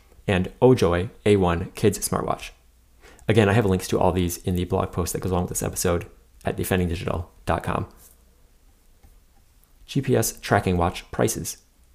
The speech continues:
When buying a G P S watch for your kid, you need to look at the total cost of ownership. There's not just the purchase price of the watch.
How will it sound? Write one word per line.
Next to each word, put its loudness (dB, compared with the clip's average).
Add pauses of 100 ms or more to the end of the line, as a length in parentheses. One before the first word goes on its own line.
(720)
When 2
buying 4
a 2
G 2
P 2
S 0
watch 0
for -4
your 2
kid, -4 (500)
you 0
need 2
to 4
look 2
at -8
the -4
total 2
cost -2
of -2
ownership. -6 (500)
There's 0
not 2
just -2
the -2
purchase -2
price 0
of -6
the -2
watch. 0